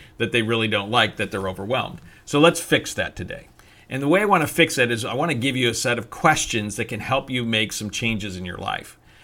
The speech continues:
Now, I could give you some tactics, I could give you some strategies, but instead I want to focus in on questions. Why? Because the quality of the questions that we ask influences the quality of the answers we get. So if you want to come up with better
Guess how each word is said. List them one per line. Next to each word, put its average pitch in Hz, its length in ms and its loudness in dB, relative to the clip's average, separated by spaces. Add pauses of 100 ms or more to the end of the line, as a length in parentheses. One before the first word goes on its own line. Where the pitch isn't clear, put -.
(160)
Now, 117 80 2
I 123 60 2
could 180 200 4
give 170 140 6
you 160 40 4
some 151 200 -2
tactics, 113 520 8
I 113 60 -2
could 113 240 -4
give 117 140 0
you 117 80 0
some 113 160 -6
strategies, 101 720 -2 (340)
but 131 140 4
instead 147 360 2
I 156 60 6
want 135 160 2
to 117 60 -4
focus 120 320 -2
in 110 80 -2
on 98 140 -4
questions. 110 640 2
Why? 131 360 2 (440)
Because 151 280 0
the 175 40 -2
quality 175 380 6
of 165 60 0
the 160 60 2
questions 143 520 0
that 120 80 2
we 107 160 -2
ask 107 460 2
influences 123 680 -2
the - 80 -6
quality 110 400 0
of 101 80 -4
the 95 140 -6
answers 104 360 -6
we 92 120 -8
get. 98 340 -4
So 117 100 -6
if 107 120 -6
you 135 80 -2
want 156 160 0
to 127 80 -2
come 120 180 -2
up 113 160 2
with 107 240 -6
better 113 420 0